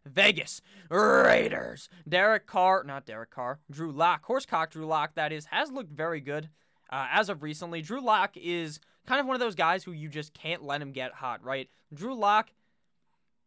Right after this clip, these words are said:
he's had, he's played what now? Maybe this is his tenth game ever in the N F L, right?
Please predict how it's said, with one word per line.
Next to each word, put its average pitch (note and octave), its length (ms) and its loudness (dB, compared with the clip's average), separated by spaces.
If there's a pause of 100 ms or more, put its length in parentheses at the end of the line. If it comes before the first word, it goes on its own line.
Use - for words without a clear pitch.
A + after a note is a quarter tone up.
he's C4 220 -10
had, D4 160 0
he's B3+ 100 -10
played A#3+ 180 -4
what C#3+ 200 -4
now? G#2+ 240 -14
Maybe E3 180 -8
this A3 200 -12
is G3 80 -14
his F#3 100 -12
tenth D#3 340 -12
game D3+ 300 -8
ever C3+ 240 -6
in B2+ 60 -6
the A#2+ 100 -10
N A#2 100 -10
F - 140 -16
L, A2 180 -14 (380)
right? C#3+ 320 -4